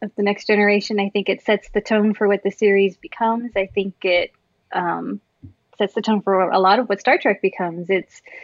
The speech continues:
later on, they, they revisit Bruce Maddox, not just in Picard, but there's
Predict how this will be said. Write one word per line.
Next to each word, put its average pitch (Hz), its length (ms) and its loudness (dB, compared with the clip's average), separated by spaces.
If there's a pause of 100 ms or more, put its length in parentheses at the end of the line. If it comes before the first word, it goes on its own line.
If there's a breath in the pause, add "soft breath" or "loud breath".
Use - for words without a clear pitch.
(200 loud breath)
later 226 340 4
on, 214 280 4
they, 190 520 2
they 190 120 2
revisit 185 460 2
Bruce 185 220 -4
Maddox, 196 420 2
not 202 200 0
just 220 180 -6
in 220 100 2
Picard, 214 460 0
but - 140 -4
there's 196 260 2